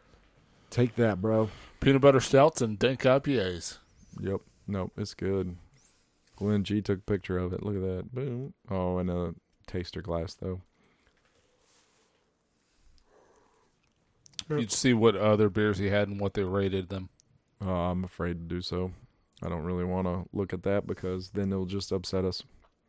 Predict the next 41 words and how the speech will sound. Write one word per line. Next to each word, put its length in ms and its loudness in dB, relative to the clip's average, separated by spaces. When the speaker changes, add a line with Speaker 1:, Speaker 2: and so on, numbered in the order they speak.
Speaker 1:
Look 120 -6
at, 100 -10
oh, 80 0
he's 100 0
drinking 240 0
Brew-, 300 -2
Iron 280 0
Speaker 2:
Oh, 40 0
Speaker 1:
Maiden 300 -2
Brewdog. 520 0
Speaker 2:
gross. 680 -6
Anything 300 2
Speaker 1:
Pantera. 260 4
Speaker 2:
Iron 200 -2
Maiden. 460 -4
Speaker 1:
Pantera. 1120 -4
Southside 540 2
Cellar. 420 6
So 180 -8
he 80 0
goes 220 2
to 100 4
all 160 6
the 60 2
cool 180 -2
places 360 2
that 80 0
we 160 2
do. 360 4
Speaker 2:
Very 120 -2
nice. 240 -6
Is 140 0
that, 180 6
what 120 4
was 160 0
Glenn's 360 -2
last 240 2
name 160 -4
that 100 -4
we 100 -2
knew? 240 -4